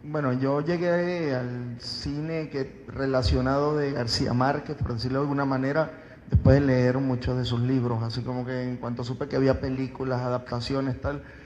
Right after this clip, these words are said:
corrí loco para verlas, para, no sé, para ver si me transmitía algo parecido a estas novelas. Y, pues, me llevé una desagradable sorpresa en casi todos los casos. Eh,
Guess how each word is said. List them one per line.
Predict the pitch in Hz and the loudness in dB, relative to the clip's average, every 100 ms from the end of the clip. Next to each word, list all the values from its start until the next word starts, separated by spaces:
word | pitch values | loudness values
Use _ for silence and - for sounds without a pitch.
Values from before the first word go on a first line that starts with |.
| - | -14
corrí | - 147 131 151 156 160 - - - - - - | -2 0 2 4 4 2 -2 -16 -20 -20 -20 -4
loco | 139 147 147 160 | 6 6 6 4
para | 151 143 | 6 8
verlas, | 131 131 135 139 | 8 8 6 6
para, | - - 123 120 120 120 120 117 123 135 - - - - | 6 6 4 4 2 2 2 0 -2 -4 -8 -12 -14 -14
no | 127 123 | -12 -10
sé, | 117 | -8
para | - 143 123 | -4 -2 0
ver | 131 | -2
si | 131 156 | -4 -6
me | 143 147 | -6 -6
transmitía | 127 131 120 - 160 165 | -6 -8 -8 -8 -6 -4
algo | 165 | -6
parecido | 160 143 120 139 | -8 -8 -8 -10
a | 131 | -12
estas | 151 | -8
novelas. | 139 139 160 165 131 117 - - - - - | -4 0 2 2 0 -4 -14 -20 -20 -20 -12
Y, | 135 135 131 131 131 - - | -6 -4 -4 -4 -8 -10 -10
pues, | 123 | -6
me | 127 131 | -4 -2
llevé | 131 131 139 139 139 135 127 127 123 123 123 120 - - | -2 -2 -2 -4 -4 -2 -4 -4 -6 -8 -8 -10 -14 -14
una | 135 139 139 131 131 127 131 | -10 -6 -4 -4 -4 -6 -6
desagradable | 135 143 139 135 135 156 156 | -6 -4 -2 0 2 0 0
sorpresa | 160 - 143 160 | -4 -4 -8 -6
en | 147 | -6
casi | 131 131 139 | -6 -8 -8
todos | 131 135 139 | -8 -6 -4
los | 131 | -6
casos. | - 120 120 - - - - - - | -6 -8 -8 -10 -16 -18 -20 -20 -14
Eh, | - 135 131 131 131 | -6 -2 -2 -2 -4